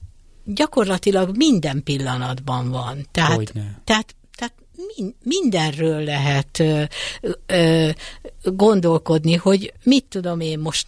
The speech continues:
Speaker 1: most például fellángolt ez, hogy július, csináljunk egy műanyagmentes júliust. Hú,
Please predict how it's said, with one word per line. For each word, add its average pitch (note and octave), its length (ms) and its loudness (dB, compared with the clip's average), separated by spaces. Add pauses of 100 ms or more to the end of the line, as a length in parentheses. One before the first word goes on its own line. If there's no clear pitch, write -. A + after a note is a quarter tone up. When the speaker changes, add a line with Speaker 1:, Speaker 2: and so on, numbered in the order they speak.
Speaker 1:
most B3+ 280 2
például F#3+ 340 4
fellángolt E3+ 1000 -2
ez, G#3+ 360 2 (720)
hogy D3 440 -2 (1000)
július, A3+ 720 4 (280)
csináljunk A3 640 -2
egy D#3 160 -8 (280)
műanyagmentes G3+ 1160 0
júliust. C#3 720 -2
Hú, - 120 -2